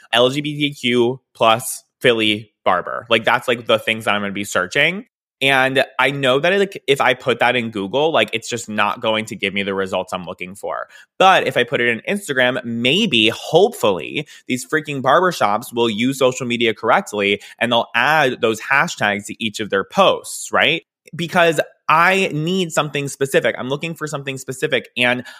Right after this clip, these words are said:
I know that if this barbershop does not put their hashtags on that, on their posts or something such as that, then they're not gonna show up in my search. Right? So I'm a, literally a new client ready to throw money at somebody.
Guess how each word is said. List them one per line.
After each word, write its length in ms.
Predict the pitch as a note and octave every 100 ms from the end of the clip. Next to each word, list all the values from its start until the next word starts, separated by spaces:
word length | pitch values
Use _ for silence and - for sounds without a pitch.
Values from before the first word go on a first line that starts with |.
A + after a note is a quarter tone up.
| -
I 220 | - C3+ D3+
know 260 | C3+ D3
that 160 | D#3 C3
if 200 | B2+ B2
this 380 | A2+ C3 C3+ - _
barbershop 560 | C3 C3+ D#3+ D#3 B2 A#2+
does 160 | A#2+
not 320 | A#2 C3 B2 -
put 340 | - G3+ C3
their 100 | A#2+
hashtags 720 | A2+ D#3 E3 D#3+ D3 A#2+ A#2 -
on 240 | A#2+ C3
that, 160 | B2+ A2+
on 200 | - C3
their 140 | C3+ A2+
posts 440 | F#3 F#3+ C3 B2 - _
or 120 | A#2
something 340 | B2 C#3 C#3 B2+
such 280 | - F3+ F3
as 220 | C#3 A#2
that, 300 | G#2+ G#2+ - _ _
then 340 | C#3 C3 C3 B2+ - -
they're 200 | A#2 D3+
not 160 | D#3+ D#3
gonna 160 | C#3
show 220 | C3 C3
up 80 | C3
in 80 | B2
my 100 | A2
search. 640 | G#2+ E3 B2+ - - - _ -
Right? 300 | F#2+ A2+ - - -
So 160 | - -
I'm 280 | C#3 D#3 F#3+ C#3
a, 80 |
literally 460 | C3 B2+ E3 F#3+ F#3
a 60 | D#3
new 180 | D#3+
client 420 | E3 E3 D#3+ C3+ A2+
ready 260 | C#3 D3
to 100 | B2
throw 420 | - B2+ C#3 D#3
money 360 | F#3 E3 F#3 C3
at 120 | F#2+
somebody. 560 | - G#2 F#2+ F2 G2